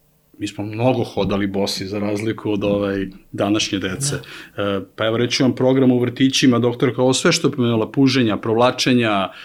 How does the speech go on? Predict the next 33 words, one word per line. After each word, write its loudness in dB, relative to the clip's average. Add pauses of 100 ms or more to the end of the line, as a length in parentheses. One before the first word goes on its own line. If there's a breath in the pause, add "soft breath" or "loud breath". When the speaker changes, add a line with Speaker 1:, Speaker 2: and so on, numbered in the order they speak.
(240 loud breath)
Speaker 1:
penjanja, 4
bacanje, 2
hvatanje 0
lopte, 0
to 0
je 2
sve 2
nekada 2
bio 2
program 0
koji -2
je 0
vaspitač, -4
odnosno -2
saradnik 0
za -6
fizičko -2
vaspitanje, -2
sprovodio 0
u 2
vrtićima. -4 (440 loud breath)
Nažalost, 0
mi 2
ih 0
sada 0
i 0
nemamo 2
mnogo, 2
rade 2
vas-, 0
prepuštena -2
su -6
deca -2